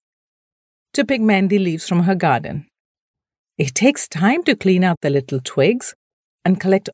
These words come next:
only the small oval leaves. The streets were busy as people rushed to prepare for Raksha Bandhan. "There is so much to do," I thought. "I must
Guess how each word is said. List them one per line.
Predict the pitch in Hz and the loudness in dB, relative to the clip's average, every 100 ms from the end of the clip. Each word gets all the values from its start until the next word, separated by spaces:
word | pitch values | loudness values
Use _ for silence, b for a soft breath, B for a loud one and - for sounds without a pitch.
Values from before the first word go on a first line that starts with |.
| - | 0
only | 220 254 285 | 2 2 0
the | 294 294 | 0 -2
small | - 196 180 185 196 | 2 2 2 0 0
oval | - 170 156 | 0 0 0
leaves. | 160 139 120 - - - _ _ _ _ _ _ _ _ _ _ _ _ _ _ | 0 -2 -6 -10 -14 -18 _ _ _ _ _ _ _ _ _ _ _ _ _ _
The | 330 | 0
streets | 285 - 302 294 | 0 0 -2 -2
were | 247 220 | -2 -2
busy | 180 220 175 156 170 | 0 0 0 -4 -4
as | - 165 | -4 -6
people | - 226 220 269 | -2 -2 0 -2
rushed | 220 160 151 - - _ - | 0 0 -2 -8 -14 _ -2
to | 208 | 2
prepare | 202 - 170 160 | 2 0 -4 -2
for | - 185 | -2 -2
Raksha | 165 - 160 | -2 -4 -6
Bandhan. | 143 139 - - - _ _ _ _ _ _ _ _ _ _ _ _ - | -4 -6 -6 -10 -14 _ _ _ _ _ _ _ _ _ _ _ _ -2
"There | 233 | 2
is | 208 - | 2 0
so | - 262 240 | -4 0 2
much | 202 180 - | 2 0 -4
to | 185 | -4
do," | 170 185 202 220 _ _ _ | 0 2 2 0 _ _ _
I | 175 | -8
thought. | - 160 185 - _ _ _ _ _ _ _ _ _ _ - | -4 -4 -4 -14 _ _ _ _ _ _ _ _ _ _ -4
"I | 226 | 0
must | 233 | 0